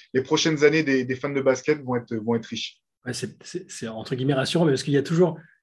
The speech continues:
Speaker 2: quand une génération, euh, s'arrête, je veux dire, les, les gens, euh, qui... qui, qui, qui suivaient la N B A au plus fort de la domination de Jordan, et cetera, euh, se demandaient comment ils allaient pouvoir, euh, continuer à aimer autant, euh, quand, euh, bah, quand il, il serait plus là. Puis après, t'as toujours un joueur, euh, d-, d'autres joueurs marquants qui arrivent derrière.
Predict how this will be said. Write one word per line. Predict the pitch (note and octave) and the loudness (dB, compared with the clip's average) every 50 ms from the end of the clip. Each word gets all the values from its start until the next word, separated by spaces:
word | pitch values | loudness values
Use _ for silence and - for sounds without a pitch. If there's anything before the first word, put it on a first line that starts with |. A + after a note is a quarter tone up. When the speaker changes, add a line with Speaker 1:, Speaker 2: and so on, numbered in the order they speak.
| _ _ - | _ _ -6
Speaker 2:
quand | D#3 D3+ D3+ - | -4 -4 2 4
une | E3 D3 | 4 6
génération, | D3 D#3 D#3+ D3+ D#3+ D#3 - - E3+ E3 D3+ C#3 | 6 4 4 4 2 0 0 2 4 4 4 2
euh, | B2+ | 0
s'arrête, | B2 - - C#3+ C#3+ F3+ D#3 | -2 -2 -4 -2 -2 -2 -2
je | C#3+ | -2
veux | C#3 C#3+ | -2 -2
dire, | C3+ | 0
les, | C#3 C#3 C#3 B2+ | 0 0 0 0
les | B2+ B2+ B2+ | 0 -2 -2
gens, | C3 D3 D3 C#3+ C3 | 0 0 0 0 -2
euh, | B2 | -2
qui... | A#2+ - B2+ A#2 A2+ | -4 -6 -8 -8 -8
qui, | A2 - A#2+ G#2+ | -6 -8 -8 -6
qui, | - - A#2 A2 G#2+ - _ _ _ _ _ _ | -6 -6 -6 -6 -8 -12 _ _ _ _ _ _
qui | - - | -12 -10
suivaient | C#3 - - B2 C3+ | -8 -6 0 2 4
la | C3 C3 | 4 4
N | B2+ B2+ | 4 2
B | A#2+ B2+ C#3 C#3+ C#3+ | 2 4 6 6 6
A | C3+ B2+ | 6 4
au | A#2+ A2 | 4 2
plus | - B2+ B2 | 0 -6 -10
fort | - - C#3+ C3+ C3 | -6 -4 -4 -2 -2
de | A#2+ A#2 | -2 -2
la | A#2 A2+ A2+ A2 | -2 -2 -2 0
domination | A#2+ A#2+ A#2+ A#2+ A#2 - - A#2 | 0 0 2 0 -2 -4 -4 -6
de | A#2 A2+ G#2+ | -6 -4 -4
Jordan, | B2 A#2+ B2 A2+ C3 C3 C3 B2+ | -4 -6 -4 -2 -2 -2 -2 -2
et | A#2 | -4
cetera, | G#2+ - A#2 - B2+ A#2+ C3 C3+ C3 A2+ G#2+ | -4 -8 -8 -6 -6 -4 -4 -4 -4 -4 -6
euh, | G2+ - _ - _ _ _ _ _ | -8 -10 _ -20 _ _ _ _ _
se | - A2 | -2 2
demandaient | C3 C3+ C3+ C3+ C3+ C#3+ C#3+ | 4 4 6 6 4 4 4
comment | D3 C#3 C#3 C#3 | 4 2 2 2
ils | C#3 C#3 | 2 2
allaient | C3+ C3 B2 | 2 2 0
pouvoir, | B2+ - C3+ C3+ C#3 C3+ C3 B2+ | 0 -2 -4 -2 -2 -2 -2 -2
euh, | A#2+ A#2 A#2 A#2 | -4 -4 -6 -8
continuer | A2 - C3 A#2+ - - D#3 C#3+ C#3 C#3+ | -8 -8 -8 -8 -2 0 2 4 4 4
à | C#3 C3 B2+ | 2 2 2
aimer | B2 B2 B2+ | 2 2 2
autant, | B2 B2 B2 D3 C#3 C#3 C3 B2 | 2 0 0 -2 -4 -4 -4 -6
euh, | A#2 A2 | -8 -8
quand, | G#2+ G#2+ - - | -10 -12 -10 -10
euh, | A#2 G#2+ G#2 G#2 G2 G2 | -8 -8 -8 -8 -8 -10
bah, | G2 F#2+ | -12 -12
quand | - - G2 - - | -14 -14 -14 -12 -12
il, | A2 G#2 G#2 G2+ G2+ G2 | -10 -10 -10 -10 -10 -12
il | G2 | -12
serait | G2 - A2 G2+ | -12 -10 -12 -8
plus | - A#2 | -6 -4
là. | B2+ D3+ E3+ E3 D#3+ - - - - _ | -2 0 0 -2 -2 -6 -14 -20 -20 _
Puis | - - | -8 -8
après, | A#2+ - - D3+ | -4 -2 -2 0
t'as | C#3+ C#3 | 0 0
toujours | B2 - D#3+ D3 C3+ | 0 2 2 2 2
un | C3 | 2
joueur, | C3 B2 C#3+ C#3 C3+ B2+ | 2 2 2 2 2 2
euh, | B2+ B2 A#2+ A#2+ A#2 | 0 -2 -2 -4 -4
d-, | A2+ B2+ A#2+ | -4 -4 -2
d'autres | A#2+ C3+ C3 A#2+ | -2 -2 -2 0
joueurs | C#3 D3 C3 | 0 0 0
marquants | C3 C3 - - D3 C#3 | 0 -2 -2 -4 -6 -4
qui | C#3+ C#3 | -4 -4
arrivent | B2 A#2+ A#2+ A#2 | -4 -4 -4 -4
derrière. | A#2 A#2 B2 D#3+ F3 E3+ E3 | -4 -2 0 0 0 0 -2